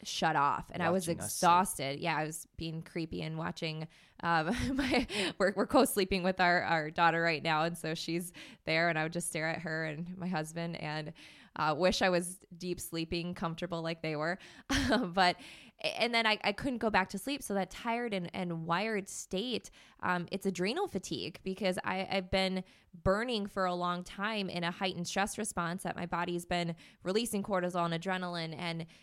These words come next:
Speaker 1: just getting wiped out. And so I needed to do some things differently. And that's where we incorporate the light therapy. So my brain could actually transition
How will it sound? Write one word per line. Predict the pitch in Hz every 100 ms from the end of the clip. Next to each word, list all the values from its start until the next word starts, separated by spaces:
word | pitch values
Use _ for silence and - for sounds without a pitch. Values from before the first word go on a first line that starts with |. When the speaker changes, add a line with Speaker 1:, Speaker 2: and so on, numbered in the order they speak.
| -
Speaker 1:
just | 190 196 -
getting | 196 190 175 170 165 190
wiped | 185 170 165
out. | 165 240 214 -
And | 185
so | 202 180
I | 175
needed | 185 190 196 185
to | -
do | 170 185 190 180 180 - - - _ -
some | - 202 190
things | - 196 185 165
differently. | 185 214 - 208 185
And | 180
that's | 175 -
where | 180
we | 175
incorporate | - 185 180 170
the | 160
light | 165 208 -
therapy. | 180 165 170 165 160 - - -
So | -
my | 185 180
brain | 180 180 220
could | 233 233
actually | 190 - 170
transition | - - 190 190 170 180 214 - 196 170